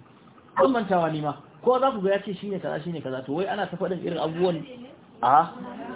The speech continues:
<laughs> Balarabe ne wana,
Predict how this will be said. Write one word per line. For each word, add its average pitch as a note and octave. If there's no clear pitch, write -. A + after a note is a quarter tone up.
<laughs> -
Balarabe G#3+
ne G3+
wana, E3